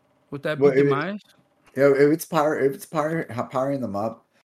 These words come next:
Speaker 2: uh, I don't know if that's, like, a Blood Moon thing, 'cause a Blood Moon thing in Breath of the Wild is usually what brings everybody back. But this is where Ganondorf obviously comes out, or they call it, they're calling him Rehydrated Ganondorf, because in one of the old trailers, remember, he was kinda like a skeleton.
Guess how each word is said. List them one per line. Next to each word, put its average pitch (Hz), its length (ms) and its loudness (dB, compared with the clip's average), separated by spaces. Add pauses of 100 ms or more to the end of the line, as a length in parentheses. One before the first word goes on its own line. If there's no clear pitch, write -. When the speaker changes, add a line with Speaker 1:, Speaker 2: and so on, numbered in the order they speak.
(180)
Speaker 2:
uh, 95 300 -6
I 113 100 -2
don't 139 140 0
know 139 120 -2
if 117 60 -6
that's, 117 140 -4
like, 98 160 -6
a - 20 -18
Blood 98 220 -4
Moon 120 200 -6
thing, 123 240 -6
'cause 113 120 -10
a 95 60 -6
Blood 98 240 -4
Moon 107 200 -12
thing 95 200 -12
in 92 60 -10
Breath 92 140 -8
of 92 80 -8
the 80 40 -8
Wild 85 220 -6
is - 60 -20
usually 87 260 -12
what 90 120 -8
brings 85 200 -14
everybody 85 260 -10
back. 90 300 -8 (340)
But 101 160 -2
this 107 140 -8
is 117 60 -10
where 104 160 -4
Ganondorf 95 500 -6
obviously 90 360 -6
comes 80 260 -12
out, 82 240 -6
or 95 120 -8
they 98 100 -6
call 104 240 -8
it, 98 80 -10
they're 104 120 -6
calling 113 220 -6
him 95 120 -10
Rehydrated 104 720 -6
Ganondorf, 80 520 -12
because 90 420 -10
in 87 80 -10
one 104 120 -8
of 104 60 -10
the 104 80 -6
old 95 120 -8
trailers, 90 320 -8
remember, 85 260 -10
he 90 100 -8
was 90 140 -10
kinda 95 200 -10
like 82 80 -12
a - 40 -20
skeleton. 104 500 -10